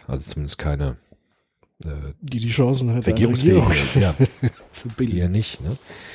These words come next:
Speaker 1: Aber das wäre vielleicht
Speaker 2: Ja, aber
Speaker 1: sowas,
Speaker 2: das, das meine ich halt zumindest mit,
Speaker 1: wobei ich
Speaker 2: ob,
Speaker 1: da
Speaker 2: ob
Speaker 1: auch
Speaker 2: die Idee oder die Vision jetzt gut ist, schlecht ist,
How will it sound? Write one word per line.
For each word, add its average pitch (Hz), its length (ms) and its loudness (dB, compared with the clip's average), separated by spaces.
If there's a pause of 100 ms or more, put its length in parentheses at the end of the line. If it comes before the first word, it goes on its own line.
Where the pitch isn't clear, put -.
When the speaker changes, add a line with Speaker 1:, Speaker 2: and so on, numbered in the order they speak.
(300)
Speaker 1:
Aber 160 140 -2
das - 260 0
wäre 120 240 4
vielleicht - 100 0
Speaker 2:
Ja, 208 80 8
aber 202 100 6
Speaker 1:
sowas, 185 260 4
Speaker 2:
das, 185 180 4
das - 60 -8
meine 185 260 4
ich 170 120 2
halt 160 160 2
zumindest 165 520 2
mit, 147 140 0
Speaker 1:
wobei 95 80 0
ich - 60 2
Speaker 2:
ob, 151 60 2
Speaker 1:
da 104 100 2
Speaker 2:
ob 104 120 2
Speaker 1:
auch - 40 -18
Speaker 2:
die 190 100 0
Idee 175 520 4
oder 175 160 6
die 160 120 0
Vision 165 500 2
jetzt 160 200 0
gut 185 240 0
ist, 156 120 0
schlecht 156 360 0
ist, 117 380 -10